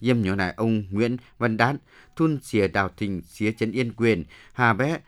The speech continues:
xía chân xuống kiểu hứng bé dùng đìa giam. Tàu đảng bé xê ánh, sang, hà nải bé ông, hà kiểu chiến, hà tút tổ họp chuồng, yếm nhớ này thính mì pun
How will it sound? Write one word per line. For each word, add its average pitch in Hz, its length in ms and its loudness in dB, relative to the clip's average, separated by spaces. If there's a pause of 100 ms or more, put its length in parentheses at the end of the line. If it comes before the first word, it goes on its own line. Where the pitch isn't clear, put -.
(140)
xía 185 160 2
chân 190 240 -2
xuống 113 280 0
kiểu 113 280 0
hứng 107 240 -2
bé 160 220 -2 (100)
dùng 104 320 -2 (340)
đìa 113 200 2
giam. 117 340 2 (1000)
Tàu 131 180 6
đảng 98 460 0
bé 143 260 0
xê 131 260 0
ánh, 113 320 -2 (1000)
sang, 120 520 2 (200)
hà 143 120 0
nải 110 180 2
bé 131 200 -4
ông, 120 280 0 (200)
hà 110 260 2
kiểu 110 380 -2 (120)
chiến, 170 280 0 (100)
hà - 140 -8
tút - 240 -4
tổ 107 120 0
họp 92 340 -6
chuồng, 98 340 0
yếm 139 160 -4
nhớ 104 120 0
này 147 200 -6
thính 120 200 -2
mì 104 80 -2
pun 120 240 -6